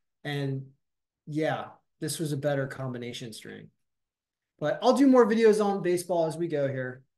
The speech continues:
and running the macro and seeing what our best distributions are because we're gonna have a whole set of new stats coming in. And there's a lot to do here. So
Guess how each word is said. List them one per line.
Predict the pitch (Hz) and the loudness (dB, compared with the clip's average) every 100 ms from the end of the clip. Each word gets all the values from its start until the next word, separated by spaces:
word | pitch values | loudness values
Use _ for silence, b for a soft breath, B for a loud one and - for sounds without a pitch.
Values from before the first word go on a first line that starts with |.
| _ | _
and | 139 135 135 131 135 135 | -8 -6 -6 -6 -8 -12
running | 135 139 151 | -6 -4 -2
the | 156 | -4
macro | 147 139 135 143 131 131 | -2 -2 -2 0 2 2
and | 120 | 0
seeing | 117 - 139 135 | -6 -4 -2 -2
what | 127 127 | -4 -6
our | 135 | -10
best | 123 127 - | -8 -8 -8
distributions | 131 - 127 127 127 120 | -12 -12 -12 -10 -10 -8
are | 123 117 | -8 -8
because | 117 120 | -10 -14
we're | 120 | -12
gonna | 123 120 | -12 -10
have | 120 | -10
a | 107 | -12
whole | - 143 | -6 -4
set | 151 - 147 | -4 -4 -6
of | 139 | -4
new | 131 | -6
stats | - 120 113 - | -8 -10 -10 -12
coming | - 113 110 | -16 -16 -14
in. | 107 104 104 _ _ _ _ _ _ | -14 -16 -20 _ _ _ _ _ _
And | 127 | -10
there's | 127 110 | -8 -10
a | 117 | -10
lot | 120 120 - | -10 -10 -12
to | |
do | 113 | -16
here. | 107 101 101 - b b b b b | -14 -14 -16 -20 b b b b b
So | - 180 165 151 - | -4 0 2 2 -2